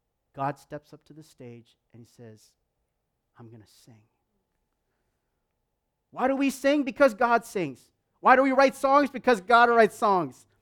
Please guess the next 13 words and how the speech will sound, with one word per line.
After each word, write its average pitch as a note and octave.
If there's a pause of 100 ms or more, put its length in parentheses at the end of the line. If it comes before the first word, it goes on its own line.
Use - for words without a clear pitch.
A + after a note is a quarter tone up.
(180)
It C#4
all D4
comes C#4
from B3
him. A#3+ (480)
What B3
will A#3+
the A#3
voice G3+
of G3+
God F3
sound F3
like? E3